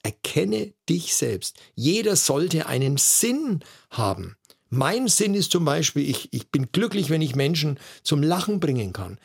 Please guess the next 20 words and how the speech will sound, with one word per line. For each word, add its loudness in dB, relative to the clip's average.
Das 0
habe 2
ich -2
zwanzig 0
Jahre 2
lang 0
in -2
Veitshöchheim 0
mit -4
großer 2
Freude 2
gemacht 0
und -4
das 0
werde -2
ich -10
weiterhin 2
machen -2
als -2
Kabarettist. -4